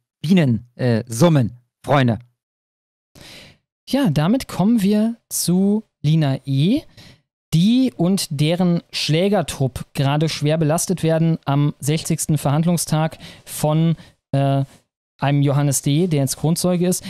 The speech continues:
Speaker 2: Ging, ging's dir übrigens auch so, dass du irgendwie dachtest, die Geschichte wäre schon durch und die wäre irgendwie zu irgendeiner Zirkusnummer zwei Jahre auf Bewährung oder irgendwie so
Speaker 1: Nee.
Speaker 2: verknackt worden?
Speaker 1: Nee, nee, nee.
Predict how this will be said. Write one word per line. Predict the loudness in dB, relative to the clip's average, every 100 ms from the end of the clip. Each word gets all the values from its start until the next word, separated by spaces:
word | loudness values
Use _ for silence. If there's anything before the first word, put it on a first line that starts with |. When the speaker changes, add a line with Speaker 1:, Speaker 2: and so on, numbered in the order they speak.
| -4
Speaker 2:
Ging, | -2 0
ging's | 0 0
dir | 0
übrigens | -2 0
auch | -2
so, | -2 -2
dass | -2 -2
du |
irgendwie | 0 0 0
dachtest, | -2 -2 -4 -4
die | -4
Geschichte | -2 -4 -2
wäre | -2
schon | -2
durch | 0 0 -2 -4 -4
und | 0
die | 0
wäre | 0
irgendwie | 0 0
zu | -2 -2 0 0
irgendeiner | -2 0 0 0
Zirkusnummer | -2 -2 0 0 0 2 0 -4
zwei | -4 -2 0
Jahre | 0
auf | -2
Bewährung | -2 -2 0 0
oder | 0
irgendwie | 0 0
so | 0 2
Speaker 1:
Nee. | 4
Speaker 2:
verknackt | 4 2 0
worden? | -2 -2 -4 _ _ _ _ _
Speaker 1:
Nee, | 2 2 2
nee, | 2 2 2
nee. | 2 2 2